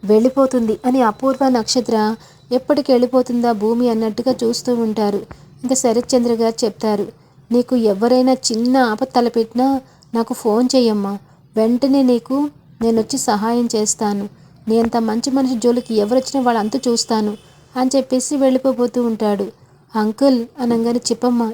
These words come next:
ఏం కావాలి?" అని చెప్పి అడుగుతాడు. "ఏం వద్దు అంకుల్, ఆకలేస్తుంది అంకుల్, మీతో పాటు తినాలనుంది, భోంచేస్తాను అంకుల్" అని చెప్పి, "అయ్యో,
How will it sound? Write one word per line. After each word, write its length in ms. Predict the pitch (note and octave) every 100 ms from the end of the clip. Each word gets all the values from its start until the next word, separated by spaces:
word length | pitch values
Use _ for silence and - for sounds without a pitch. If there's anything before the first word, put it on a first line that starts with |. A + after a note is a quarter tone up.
| B3+
ఏం 200 | A3+ B3
కావాలి?" 580 | B3+ A#3 A3 G#3+ A3 -
అని 120 | B3+ C4
చెప్పి 200 | A#3+ G#3+
అడుగుతాడు. 540 | B3 G#3+ G#3+ G#3+ G3+ G3 - _ _ _ -
"ఏం 220 | G#3+ A#3+
వద్దు 260 | B3 G#3 A#3
అంకుల్, 400 | A3 G#3+ G#3 A3+ - -
ఆకలేస్తుంది 800 | G#3 A#3 A#3+ C4 B3 - A#3+ A3+
అంకుల్, 380 | G#3 A3 G#3 G#3 _ _ _ _ _ _ _ _ _ _ _ -
మీతో 340 | A#3 A#3 C4+
పాటు 520 | C4 A#3+ G#3+ B3+ B3+ G#3+ _ _ _ _ -
తినాలనుంది, 800 | B3 B3 C4 C4+ A#3+ A3+ A3+ - _ _ _ _
భోంచేస్తాను 720 | G3+ A3 B3+ C4+ C4 - A#3 G#3+
అంకుల్" 280 | G#3 G#3 G#3 - _ _
అని 120 | B3 B3
చెప్పి, 200 | A#3+ B3+
"అయ్యో, 440 | G#3+ G#3 A3+ B3